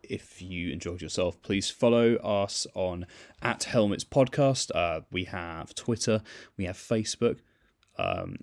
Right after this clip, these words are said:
also, you can follow me, uh, Jacob Hatton, on at J Hatton Comedy. Um, and you can follow James on at Satsuma underscore hat. Um,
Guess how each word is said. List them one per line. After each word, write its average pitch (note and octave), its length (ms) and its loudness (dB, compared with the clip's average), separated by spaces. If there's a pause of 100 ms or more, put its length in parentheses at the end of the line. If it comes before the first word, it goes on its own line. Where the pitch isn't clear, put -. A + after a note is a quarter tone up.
also, D#3+ 300 4
you G2 220 6
can G2 180 -6
follow G2 320 2
me, A2 380 2 (360)
uh, E2+ 200 -4
Jacob F#2+ 380 -2
Hatton, A2 560 -4
on E2+ 300 -2
at - 300 -4 (240)
J G2 340 -2
Hatton F#2 520 -6 (100)
Comedy. A2+ 460 -2 (560)
Um, F2+ 300 0 (120)
and F#2 420 0
you F#2+ 220 -4
can F2+ 420 -4
follow F#2 580 -4 (840)
James G#2 580 -2 (260)
on E2+ 220 -4 (100)
at - 240 -6
Satsuma - 840 2
underscore G#2 560 -2
hat. - 360 -10 (540)
Um, F2 320 0